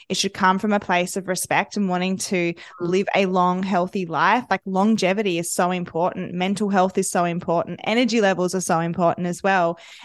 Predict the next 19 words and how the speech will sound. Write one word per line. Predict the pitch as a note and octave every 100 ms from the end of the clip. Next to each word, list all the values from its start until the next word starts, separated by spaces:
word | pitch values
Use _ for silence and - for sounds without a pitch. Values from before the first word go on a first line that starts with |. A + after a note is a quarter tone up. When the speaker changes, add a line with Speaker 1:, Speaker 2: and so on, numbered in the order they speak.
| -
Speaker 1:
And | G#3
that | A#3 F4
really | D4 C#4+
needs | A3 G#3 G#3
to | G3+
be | F#3+
kind | - G#3
of, | B3+
like, | C#4+
the | C4+
foundation | A#3 G#3 F#3 E3+ G3 F#3
as | F3
to | -
why | F#3+ E3+ E3+ E3+
we | F3
do | E3+ F3 E3
what | E3+
we | E3+
do. | E3+ F3+ E3